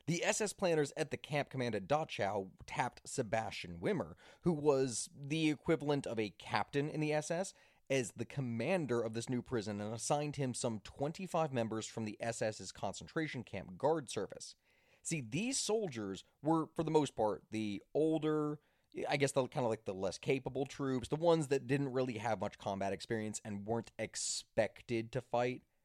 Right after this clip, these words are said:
Most had served as guards at the larger camps, and they were happy to send whatever was left of the war, you know, j-, just guarding V I P prisoners in an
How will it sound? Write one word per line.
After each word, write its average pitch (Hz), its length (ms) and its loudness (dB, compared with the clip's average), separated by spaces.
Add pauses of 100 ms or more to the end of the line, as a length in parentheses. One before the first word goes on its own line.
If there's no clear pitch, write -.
(360)
Most 151 260 6
had 143 120 -4
served 139 300 2
as 117 220 0
guards 113 640 2
at 135 100 0
the 127 80 0
larger 131 380 0
camps, 139 440 -2
and 113 240 -2
they 117 100 2
were 110 140 2
happy 110 280 2
to 107 80 -4
send 107 320 0
whatever 104 280 0
was 101 200 -6
left 98 360 -2
of 95 300 -4
the 101 80 -6
war, 120 480 0 (800)
you 156 120 0
know, 113 180 2
j-, 117 180 -10
just - 180 -6 (220)
guarding 127 460 4
V 117 160 0
I 113 120 6
P 110 180 -4
prisoners 120 500 0
in 113 140 -6
an 110 160 -2